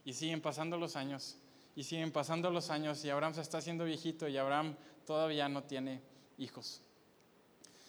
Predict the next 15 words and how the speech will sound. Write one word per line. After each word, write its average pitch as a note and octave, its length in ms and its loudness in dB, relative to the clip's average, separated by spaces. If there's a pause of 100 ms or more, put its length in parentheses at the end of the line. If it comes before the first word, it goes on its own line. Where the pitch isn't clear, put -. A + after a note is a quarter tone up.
(140)
Y D#3+ 320 4 (180)
en E3 140 2
ese G3 200 4
momento F3+ 640 4 (840)
de D3+ 120 -2
la D3+ 120 6
vida E3+ 220 6
de E3 80 8
Abraham D3+ 380 6
es D3 120 2
donde D#3+ 260 0 (320)
podemos D#3 460 2 (200)
leer D#3 320 6
en C#3+ 140 4
Romanos D3+ 680 2